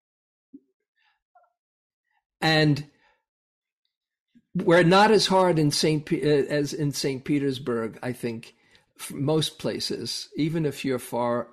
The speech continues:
and wide, unless there's some people here who are in, in, uh, you know,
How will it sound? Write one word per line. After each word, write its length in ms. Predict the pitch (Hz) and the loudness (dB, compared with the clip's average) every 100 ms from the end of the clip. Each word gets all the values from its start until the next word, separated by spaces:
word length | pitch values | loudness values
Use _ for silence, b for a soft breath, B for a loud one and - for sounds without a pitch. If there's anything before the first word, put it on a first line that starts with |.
| _ _ - | _ _ -10
and 200 | 120 117 | -6 -4
wide, 320 | 113 101 104 | -4 -6 -8
unless 360 | 104 120 123 | -8 -6 -8
there's 560 | - 110 110 - - - _ _ _ _ _ | -6 -6 -4 -6 -10 -14 _ _ _ _ _
some 260 | - 120 117 | -12 -10 -8
people 360 | 127 117 110 | -6 -8 -8
here 400 | 113 113 117 113 - b b b | -8 -4 -4 -4 -10 b b b
who 240 | _ 117 107 | _ -6 -6
are 200 | 107 113 | -6 -8
in, 480 | - 110 104 110 - _ _ _ _ | -8 -8 -8 -12 -16 _ _ _ _
in, 340 | 117 107 104 | -6 -6 -8
uh, 360 | 107 113 110 120 - _ _ _ _ | -10 -12 -12 -14 -18 _ _ _ _
you 160 | 254 151 | -18 -16
know, 160 | 135 | -16